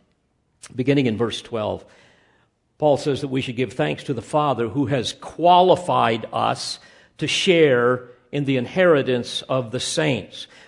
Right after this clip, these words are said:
Qualified literally means to make sufficient or to authorize. He's au-, he's authorized us here.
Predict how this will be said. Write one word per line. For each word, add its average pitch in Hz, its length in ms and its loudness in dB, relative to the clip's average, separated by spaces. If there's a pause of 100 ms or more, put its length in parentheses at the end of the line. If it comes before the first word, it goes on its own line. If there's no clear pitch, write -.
(120)
Qualified 143 1000 2
literally 147 560 0
means 143 420 0
to 143 120 -6
make 143 280 0
sufficient 135 640 -4
or 110 80 -6
to - 140 -8
authorize. 117 760 0 (240)
He's 175 260 0
au-, 175 240 4
he's 165 300 -2
authorized 123 840 2
us 101 240 -6
here. 98 300 -6